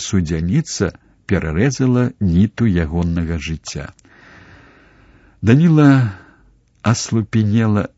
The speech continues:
зірнуў на яго, адчуўшы нечаканы цяжар у руках. Апусціў позірк уніз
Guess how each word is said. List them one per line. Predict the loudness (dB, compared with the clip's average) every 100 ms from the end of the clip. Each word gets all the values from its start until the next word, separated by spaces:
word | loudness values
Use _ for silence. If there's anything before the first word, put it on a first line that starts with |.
| -8
зірнуў | -4 0 0 0 0 0
на | 0
яго, | 0 -4 -8 -10 -12 -8
адчуўшы | -8 -4 -6 -6 -4
нечаканы | -4 -4 -4 -8 -4 -2 -2
цяжар | -4 -4 -4 -2 -4 -4
у | -4
руках. | -4 -4 -8 -12 -12 _ _ _ _ _
Апусціў | -8 -4 -6 -2 -4 -2
позірк | -4 -4 -4 -10 -8
уніз | -2 0 -2 -4